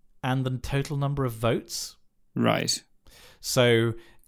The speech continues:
Speaker 1: it probably has a, a higher rating. So, yeah, Hunger Games is four point three three. Name of the Wind has a, hu-, an average rating of da, da, da, da, da, da, da, four point five five. And it's, like, half a million ratings. So it's,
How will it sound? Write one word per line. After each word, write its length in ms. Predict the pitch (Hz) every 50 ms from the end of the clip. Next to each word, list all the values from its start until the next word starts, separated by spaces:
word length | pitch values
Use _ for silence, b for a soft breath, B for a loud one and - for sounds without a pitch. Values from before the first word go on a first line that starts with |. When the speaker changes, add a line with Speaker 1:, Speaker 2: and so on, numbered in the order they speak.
| _
Speaker 1:
it 160 | 151 143 147 -
probably 200 | 156 165 180 170
has 160 | 165 156 143
a, 60 | 147
a 120 | 151 - 143
higher 300 | - 160 185 175 147 123
rating. 680 | 127 170 233 240 - - - 92 101 120 151 175 180 - - _ _
So, 160 | - - 131 127
yeah, 300 | 127 143 151 151 151 117
Hunger 200 | 165 220 220 -
Games 200 | 208 190 160 151
is 60 | 147
four 180 | - - 160 147
point 200 | - 135 127 -
three 200 | - - 123 110
three. 400 | - - 113 104 101 104 104 b b b b b b b b
Name 320 | - 123 131 139 147 156
of 100 | 156 151 -
the 60 | 123
Wind 600 | 113 123 127 123 110 104 98 98 104 117 139 - - - - - - - - - - - - - _ - - - - - - - - -
has 1300 | _ - 127 113 110 110 110 110 110 110 110 110 110 110 107 107 107 107 107 107 107 107 107 107 107 110 -
a, 60 | 123 110
hu-, 80 | 117
an 160 | - - - 120
average 280 | 123 131 - 117 104
rating 560 | 113 110 101 101 - - 107 101 104 101 101 - - _ _ _ _ _ _ _ - _ -
of 340 | 107 107 104 131 147 - -
da, 80 | - 107 -
da, 100 | - 110
da, 80 | 120
da, 100 | 127 147
da, 100 | 147 165
da, 100 | 151 -
da, 180 | 156 185 180 175
four 160 | 175 - 151
point 160 | 143 135 123 -
five 180 | 113 107 104
five. 300 | - 101 101 - - - - _ _ _ _ -
And 160 | 143 117 113
it's, 140 | 120 - -
like, 140 | 120 117 -
half 240 | - 120 110 -
a 40 | 120
million 240 | 113 110 107 104 101
ratings. 500 | 101 101 98 - - - - - - - -
So 200 | - - 123 107
it's, 340 | 110 - - - - -